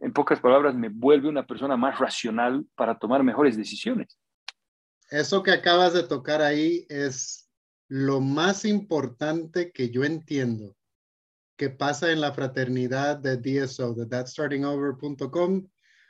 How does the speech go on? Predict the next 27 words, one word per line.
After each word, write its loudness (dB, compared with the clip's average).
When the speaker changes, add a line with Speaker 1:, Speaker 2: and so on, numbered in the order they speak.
Speaker 2:
porque 4
lo 4
que 4
pasa 4
es 4
que -2
todo 6
el 6
mundo 6
quiere 6
leer 6
un 2
libro -4
y -6
desde 4
que 2
leen 4
el 2
libro 0
creen 2
que 2
ya 4
tienen 4
la 2
solución -4
para 0
todo. -4